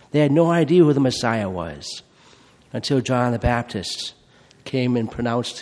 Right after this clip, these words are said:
him to the world. Let's ask Saint John the Baptist today to help us evangelize, not only evangelize others, but evangelize our hearts, giving us the conviction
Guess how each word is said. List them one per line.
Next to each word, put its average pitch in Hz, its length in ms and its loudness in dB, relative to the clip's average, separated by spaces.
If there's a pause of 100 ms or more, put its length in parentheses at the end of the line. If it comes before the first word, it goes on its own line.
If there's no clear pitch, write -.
(120)
him 92 400 -6 (460)
to 117 100 -8
the 107 80 -6
world. 107 420 -4 (840)
Let's 113 180 -6
ask 143 300 -2
Saint 147 240 0
John 139 180 2
the 135 80 0
Baptist 135 360 -2
today 127 220 -2
to 123 100 0
help 147 220 0
us 127 220 0 (400)
evangelize, 127 1000 2
not 131 300 -2
only 151 340 4 (380)
evangelize 127 880 2
others, 139 400 2
but - 140 0
evangelize 135 640 2
our 120 100 0
hearts, - 560 -6 (400)
giving 143 240 2
us 143 140 2
the 135 100 -2
conviction 117 800 -2